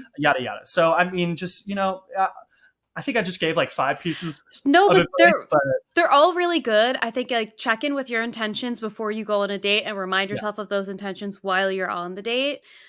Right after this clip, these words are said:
Speaker 2: Don't, um, take a girl out to your apartment or five minutes from your, like, in the radius of your
Speaker 1: Yes.
Speaker 2: apartment, 'cause it seems creepy. Go to her neighborhood because you'll explore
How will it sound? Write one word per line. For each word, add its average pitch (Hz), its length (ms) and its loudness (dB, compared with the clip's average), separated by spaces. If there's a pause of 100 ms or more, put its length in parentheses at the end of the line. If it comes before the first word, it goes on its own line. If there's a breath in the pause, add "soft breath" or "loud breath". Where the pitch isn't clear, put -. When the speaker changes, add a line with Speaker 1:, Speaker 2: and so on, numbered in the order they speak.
(400 loud breath)
Speaker 2:
Don't, 247 500 2 (280)
um, 226 400 0
take 226 180 -6
a 220 80 -6
girl 214 340 2
out 202 400 2
to - 120 -10
your 208 100 0
apartment 262 500 0
or 240 440 -2 (160)
five 208 460 2
minutes 208 360 -4 (160)
from 196 400 -4
your, 196 160 -8
like, 202 160 -4
in 208 80 -8
the 196 80 -6
radius 190 380 -2
of 262 80 -8
your 262 140 -4
Speaker 1:
Yes. 262 40 -12
Speaker 2:
apartment, 277 480 -2
'cause 254 140 -4
it 202 80 -8
seems 196 260 -8
creepy. 226 420 -8 (400 loud breath)
Go 254 180 4
to 247 100 -2
her 269 180 -2
neighborhood 294 560 0
because 254 300 -4
you'll 226 120 -2
explore 220 800 -2